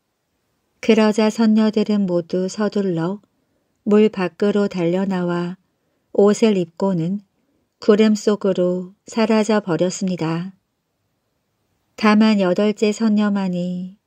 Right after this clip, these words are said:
홀로 남아 치마를 찾지 못해 어쩔 줄 몰라 하고 있었지요. 이때 관목숲 속에서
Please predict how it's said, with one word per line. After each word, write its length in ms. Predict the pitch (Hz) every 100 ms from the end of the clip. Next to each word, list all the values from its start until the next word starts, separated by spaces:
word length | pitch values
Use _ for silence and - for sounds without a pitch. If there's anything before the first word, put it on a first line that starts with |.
| -
홀로 320 | 226 220 220
남아 460 | 175 147 160 202 208 _ _ _ _ _ _ _
치마를 560 | - 247 233 226 226 226
찾지 380 | 233 220 - 214
못해 760 | 208 - - 202 185 185 190 _ _ _ _ _ _ _ _ _ _ _ _ _ 208
어쩔 420 | 214 208 220 214
줄 260 | - 220
몰라 420 | 185 175 185 214 214
하고 280 | 185 165
있었지요. 800 | 170 170 185 175 - 160 160 196 208 _ _ _ _ _ _ _ _ _ -
이때 380 | 220 - 220
관목숲 800 | 214 208 185 190 208 208 - 208
속에서 760 | - 214 208 196 185 180 175